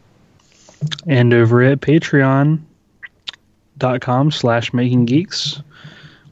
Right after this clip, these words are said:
we have a list of people that help support our show.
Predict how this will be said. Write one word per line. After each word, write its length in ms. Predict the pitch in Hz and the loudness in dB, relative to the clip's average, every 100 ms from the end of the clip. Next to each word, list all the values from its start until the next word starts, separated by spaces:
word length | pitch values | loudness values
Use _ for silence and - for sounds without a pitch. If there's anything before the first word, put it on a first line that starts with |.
| - | -6
we 120 | 117 | -4
have 220 | 117 113 | -2 -2
a 60 | 120 | 0
list 320 | 135 - - | 0 -2 0
of 320 | 120 117 113 | 2 2 0
people 340 | - 180 208 165 | -2 0 2 2
that 260 | 127 123 - - | 2 0 -4 -20
help 440 | - - 160 175 | -18 -6 -4 -4
support 420 | - 165 - 175 | -6 -10 -2 0
our 120 | 165 160 | 2 0
show. 440 | - 170 120 113 | 0 0 0 -4